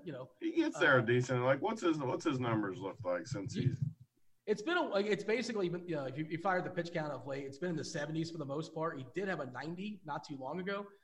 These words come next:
Speaker 1: Seventy-nine last time, sixty-seven, ninety-eight, seventy-four his last four starts. As far as the innings,
Speaker 2: Yeah.
Speaker 1: three, four, four and a third, and five. So
Speaker 2: But
Speaker 1: we're,
Speaker 2: then
Speaker 1: we're,
Speaker 2: before
Speaker 1: we're begging
Speaker 2: that,
Speaker 1: for
Speaker 2: like,
Speaker 1: five.
Speaker 2: so these are his last starts before that, though. Five, five, six, seven, five, five.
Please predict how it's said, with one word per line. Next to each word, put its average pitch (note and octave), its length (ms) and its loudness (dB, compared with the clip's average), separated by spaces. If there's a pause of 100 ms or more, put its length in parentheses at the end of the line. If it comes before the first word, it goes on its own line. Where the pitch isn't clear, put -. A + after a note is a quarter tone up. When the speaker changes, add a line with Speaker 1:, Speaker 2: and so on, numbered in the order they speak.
(220)
Speaker 1:
Seventy-nine G#3+ 600 4
last G3 300 0
time, F#3 240 0
sixty-seven, F#3 680 -2
ninety-eight, E3 540 -2
seventy-four D#3 720 -4
his B2 120 -14
last C#3+ 260 -6
four C#3 160 -12
starts. C3+ 460 -8 (260)
As D3 80 -10
far E3+ 220 2
as D3+ 100 2
the D3+ 80 -4
innings, D3+ 420 -2
Speaker 2:
Yeah. - 60 -6
Speaker 1:
three, F3 260 -2
four, D#3+ 300 0 (100)
four D#3 180 -2
and C#3+ 100 -4
a - 20 -10 (100)
third, C#3+ 360 -4
and C3+ 80 -14 (140)
five. C3+ 400 -2
So B2 320 -12 (340)
Speaker 2:
But D3+ 100 0
Speaker 1:
we're, F3+ 60 2
Speaker 2:
then G3+ 140 4
Speaker 1:
we're, E3 80 0
Speaker 2:
before E3 160 0
Speaker 1:
we're D#3+ 60 2
begging - 180 10
Speaker 2:
that, B2+ 80 6
Speaker 1:
for C#3 60 0
Speaker 2:
like, A2 240 6
Speaker 1:
five. - 120 -12
Speaker 2:
so F3 320 2
these G#3 220 4
are F#3 80 10
his C#3+ 140 8
last D3 240 8
starts C3+ 280 8
before A#2 380 4
that, G2+ 160 4
though. - 140 2
Five, C3+ 440 6
five, B2+ 360 6
six, B2+ 420 0
seven, A2+ 400 4
five, G#2+ 460 4
five. G2 400 0